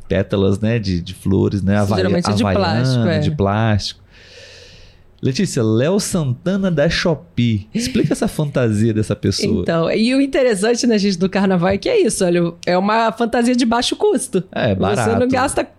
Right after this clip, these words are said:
Speaker 2: quase nada
Speaker 1: Algumas
Speaker 2: pra fazer essa
Speaker 1: pessoas
Speaker 2: fantasia,
Speaker 1: gastam,
Speaker 2: né?
Speaker 1: mas é possível você
Speaker 2: É.
Speaker 1: É uma fantasia, porém, a, na verdade, a fantasia é uma placa,
Speaker 2: É uma
Speaker 1: né? E faz
Speaker 2: placa.
Speaker 1: uma relação.
Speaker 2: Sim, provavelmente ele, ele deve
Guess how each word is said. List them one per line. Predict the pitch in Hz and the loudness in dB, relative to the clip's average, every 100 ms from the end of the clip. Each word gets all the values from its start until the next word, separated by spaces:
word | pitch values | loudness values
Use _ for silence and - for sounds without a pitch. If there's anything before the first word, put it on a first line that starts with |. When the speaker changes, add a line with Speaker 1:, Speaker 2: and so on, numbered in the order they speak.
| _ | _
Speaker 2:
quase | 294 320 359 403 | -2 0 2 2
nada | 440 247 190 | 0 0 0
Speaker 1:
Algumas | - 190 | 0 0
Speaker 2:
pra | 180 | 0
fazer | 196 | 0
essa | 196 135 | 0 0
Speaker 1:
pessoas | 143 | 0
Speaker 2:
fantasia, | 113 - 101 107 123 | -2 0 0 2 0
Speaker 1:
gastam, | 170 147 | 0 0
Speaker 2:
né? | |
Speaker 1:
mas | 147 175 - - | 0 -2 -4 -6
é | - | -6
possível | - - - 277 | -6 -2 0 0
você | 320 294 311 285 | 0 0 -2 -2
Speaker 2:
É. | 214 208 208 196 185 165 | 0 2 2 2 2 2
Speaker 1:
É | 160 | 0
uma | 170 | 0
fantasia, | 175 202 233 233 214 262 | -2 -2 0 0 0 -2
porém, | - - 190 | 0 -2 0
a, | - - 110 - | 0 -2 -4 -4
na | 127 | -6
verdade, | 151 170 170 | -2 0 0
a | 180 | -2
fantasia | 185 180 175 208 | -4 -4 -2 -2
é | 185 | -2
uma | 170 254 | -4 -4
placa, | - 139 139 - | -2 0 -2 -2
Speaker 2:
É | 202 196 | -2 0
uma | 202 | 0
Speaker 1:
né? | 220 | 0
E | |
faz | 269 202 165 | 0 0 0
Speaker 2:
placa. | 156 160 | 0 0
Speaker 1:
uma | 175 | 2
relação. | 165 170 170 277 - 107 | 2 0 -2 -2 -4 -4
Speaker 2:
Sim, | 90 208 175 | -2 0 0
provavelmente | 175 233 294 277 226 180 202 208 | 0 0 0 0 0 0 0 0
ele, | 208 180 175 160 | 0 2 0 2
ele | 160 165 | 0 0
deve | 156 165 165 151 160 151 143 | 0 0 0 0 2 2 -2